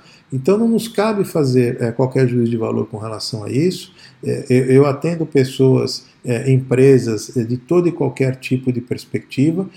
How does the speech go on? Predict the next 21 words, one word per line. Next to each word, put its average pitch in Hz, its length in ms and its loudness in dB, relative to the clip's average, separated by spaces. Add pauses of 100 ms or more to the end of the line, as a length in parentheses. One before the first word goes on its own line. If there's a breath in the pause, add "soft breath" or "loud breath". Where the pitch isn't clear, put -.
(220 loud breath)
mas 139 240 2
o 143 60 -4
que 135 120 -2
é 185 60 2
importante 185 680 -2
dizer 147 440 -2
é 180 80 -2
que, - 340 -4 (220 soft breath)
apesar 135 720 2
de 127 260 0
nós 131 380 -2
não 151 160 -2
estarmos 190 480 -2
projetando 139 560 -2
esse - 160 -8
tipo 127 240 -6
de 120 80 0
energia 120 540 0
de 117 100 -6
magia 110 380 -8
negativa 110 720 -8